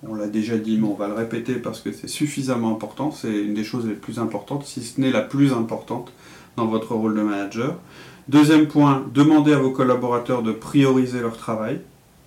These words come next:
Troisième point, demandez une recommandation de ce qu'il ne sera plus fait.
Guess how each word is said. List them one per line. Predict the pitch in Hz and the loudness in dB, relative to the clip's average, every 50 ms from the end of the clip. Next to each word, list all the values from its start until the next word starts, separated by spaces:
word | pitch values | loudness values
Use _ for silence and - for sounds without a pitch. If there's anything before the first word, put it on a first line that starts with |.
| _ _ _ - - - - _ _ _ _ | _ _ _ -20 -20 -20 -20 _ _ _ _
Troisième | - - - 143 143 143 147 143 143 139 | -6 0 4 6 6 8 8 6 6 4
point, | - 143 139 135 131 123 - - | 2 2 2 2 2 0 -2 -6
demandez | 139 131 127 147 147 147 147 147 143 147 147 147 147 - | -4 0 4 6 6 6 6 6 6 4 4 2 2 -2
une | 135 127 120 117 | -4 -4 -4 -4
recommandation | 117 117 110 117 123 139 160 160 160 - 160 147 147 139 135 131 127 123 120 - - 135 127 120 - - - | -4 -4 -6 -2 2 2 2 2 2 2 2 4 4 4 2 2 0 0 -2 -4 -6 -6 -6 -6 -8 -12 -14
de | 120 113 113 123 120 | -12 -8 -8 -6 -6
ce | 120 - - | -8 -10 -12
qu'il | - - 135 131 127 123 | -8 -2 0 2 2 2
ne | 110 110 | 0 -2
sera | 113 - - 123 117 110 104 - - | -4 -6 -6 -6 -4 -4 -6 -6 -8
plus | - - 151 156 156 | -6 -2 -2 -2 -2
fait. | - - - - 127 - - | -4 -10 -8 -6 -6 -6 -8